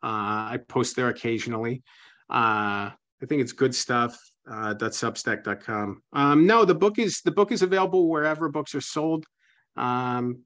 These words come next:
Amazon is the most popular, but there are other sites. You know, you can buy local, buy your local bookstore. Um, you know, pick it up anywhere, any format. Um, just happy that people are, um,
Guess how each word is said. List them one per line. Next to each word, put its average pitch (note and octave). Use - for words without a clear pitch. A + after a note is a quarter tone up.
Amazon C3+
is B2+
the B2+
most B2
popular, B2
but A#2
there A#2+
are A#2+
other C3+
sites. B2
You C3+
know, B2+
you B2+
can B2
buy B2+
local, C3+
buy C#3
your C#3
local C#3
bookstore. C3+
Um, A#2
you G3+
know, A3+
pick G#3+
it G#3+
up G#3
anywhere, C#3+
any D3
format. E3+
Um, B2+
just C#3
happy E3+
that D3
people D3+
are, C3
um, B2